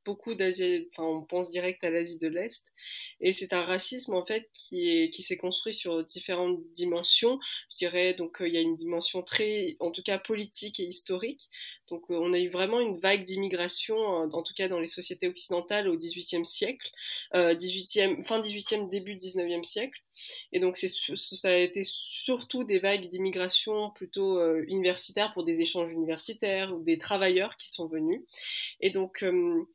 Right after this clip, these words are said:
ce qui a fait que, en fait, dans l'imaginaire collectif, dans le, dans notre monde occidental, euh, les Asiatiques ont été perçus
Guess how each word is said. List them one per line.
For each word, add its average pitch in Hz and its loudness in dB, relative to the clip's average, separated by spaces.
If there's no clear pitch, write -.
ce - 6
qui 226 2
a 208 4
fait 302 0
que, 202 0
en 170 0
fait, 226 -8
dans 180 0
l'imaginaire 196 0
collectif, 208 -6
dans 170 -2
le, 165 0
dans 165 0
notre 165 -2
monde 180 0
occidental, 175 0
euh, 170 2
les 170 4
Asiatiques 175 -2
ont 196 -4
été 175 -4
perçus 220 0